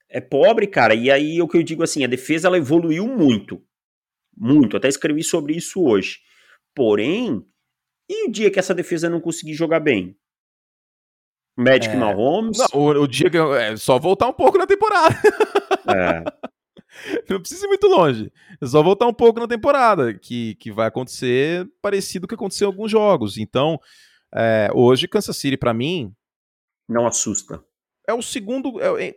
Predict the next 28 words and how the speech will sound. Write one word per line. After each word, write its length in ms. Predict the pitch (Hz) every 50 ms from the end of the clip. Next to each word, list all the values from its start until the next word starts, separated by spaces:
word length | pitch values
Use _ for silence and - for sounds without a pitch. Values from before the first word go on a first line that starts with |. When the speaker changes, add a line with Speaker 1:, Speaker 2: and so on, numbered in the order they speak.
| _ -
Speaker 2:
pega 200 | 254 254 247 247
os 120 | - -
quatro 360 | - - 277 294 294 - 262
líderes 260 | 226 233 202 220 214
de 100 | 185 196
divisão, 520 | 185 170 180 170 180 151 131 131 113 101 -
mas 180 | 107 143 185 208
aí 120 | 247 262 247
que 120 | - -
tá, 220 | - - 110 92
não 160 | 110 139 180 202
assusta, 460 | 175 - - - 208 226 - - 135
mas 160 | 117 123 -
pega 220 | - - 226 220
os 120 | 214 196 -
quatro 300 | - - - 269 - -
líderes 280 | 214 196 175 175 170 156
de 60 | 156
Speaker 1:
<laughs> 100 | 185 165
Speaker 2:
divisão 380 | 135 127 120 123 117 120 123 135 156 _ _ _ _ _ _ _ _ _ -
da 160 | 127 139 156
Speaker 1:
Ninguém 120 | 151 147
Speaker 2:
A 40 | 147
F 80 | 135 -
C 120 | - - -
Speaker 1:
assusta. 280 | 107 87 - 80 - _ -
Speaker 2:
neste 420 | 135 143 160 190 208 196 - 214
momento. 580 | 185 175 160 135 120 107 104 101 - - 98